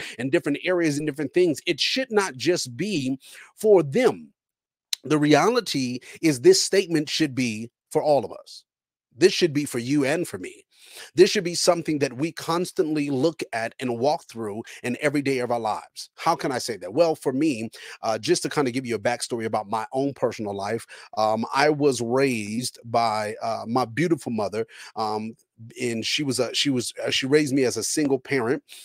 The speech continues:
and she raised me all the way, I would say, as a single parent until I was about fifteen, sixteen years old. One of the things that I love that my mom did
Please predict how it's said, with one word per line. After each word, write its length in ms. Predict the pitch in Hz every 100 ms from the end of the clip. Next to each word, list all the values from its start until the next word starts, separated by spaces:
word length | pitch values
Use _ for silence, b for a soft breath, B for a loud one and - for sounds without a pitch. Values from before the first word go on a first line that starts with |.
| B B -
and 340 | 139 135 127
she 120 | -
raised 300 | 151 185 180
me 100 | 180 160
all 260 | 147 170 180
the 80 |
way, 260 | 156 123 117
I 120 | 123
would 160 | 127 123
say, 180 | 135 120
as 80 |
a 60 | 113
single 280 | - 143 127
parent 280 | 151 165 135
until 260 | 110 123
I 60 | 117
was 140 | 113
about 260 | 110 113 117 - B B -
fifteen, 440 | 196 190 175 147
sixteen 460 | - 143 - 139 123
years 280 | 113 101 104
old. 320 | 104 - - _ b b _
One 160 | - 196
of 80 | 208
the 80 | 185
things 360 | - 160 147
that 120 | 143
I 140 | 127 120
love 680 | 123 127 143 151 143 110
that 140 | 107 120
my 120 | 120
mom 360 | 117 123 123 110
did 460 | 107 107 85 107